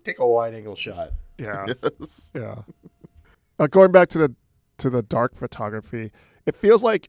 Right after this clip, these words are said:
Speaker 2: Apple, I, and I don't know this, I'm totally speculating. The reason why Apple hasn't come out with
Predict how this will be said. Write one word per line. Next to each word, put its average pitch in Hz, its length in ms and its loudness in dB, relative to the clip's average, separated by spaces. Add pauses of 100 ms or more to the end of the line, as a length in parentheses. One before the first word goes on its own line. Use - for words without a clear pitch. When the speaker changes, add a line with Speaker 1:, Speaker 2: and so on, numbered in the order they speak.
(140)
Speaker 2:
Apple, 135 680 2 (280)
I, 175 160 0
and 165 100 4
I 190 120 8
don't 170 140 8
know 151 120 8
this, 127 160 0
I'm 147 80 -2
totally 151 260 2
speculating. 104 840 -4
The 131 80 -4
reason 147 300 6
why 131 200 2
Apple 127 340 -2
hasn't 113 380 -6
come 120 260 -8
out 107 380 -2
with 110 360 -10